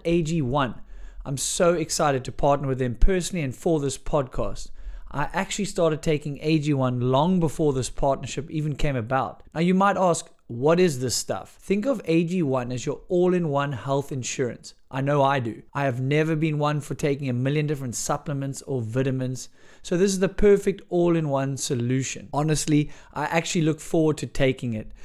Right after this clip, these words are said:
I do it first thing in the morning. I feel more alert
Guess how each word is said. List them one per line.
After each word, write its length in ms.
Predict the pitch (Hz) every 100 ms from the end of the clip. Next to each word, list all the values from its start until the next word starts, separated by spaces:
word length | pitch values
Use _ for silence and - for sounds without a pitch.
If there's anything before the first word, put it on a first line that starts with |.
| -
I 120 | 147
do 100 | 165
it 100 | 190
first 460 | 190 - 214 220 -
thing 180 | 202 185
in 180 | 185 170
the 60 |
morning. 440 | 147 139 139 117 - -
I 120 | 135
feel 220 | - 139
more 300 | 123 143 185
alert 360 | 180 160 160